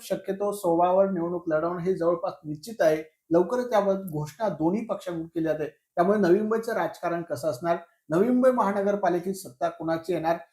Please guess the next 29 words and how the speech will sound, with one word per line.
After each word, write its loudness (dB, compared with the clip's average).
नवी 8
मुंबईचं 2
राजकारण -2
कशा -4
पद्धतीने -4
पुढे 4
होणार 2
आणि 0
एकच 4
काय, 2
आपण 0
जर 6
विचार 0
केला 0
तर -4
नवी 2
मुंबईच्या -2
पायाभूत 2
सुविधा 2
कुणामुळे -2
निर्माण 2
झाल्या, 2
हे -4
सगळे 4
प्रश्न -6
आपल्याला 0
पडलेले 2
आहेत. 2
त्यामुळे 2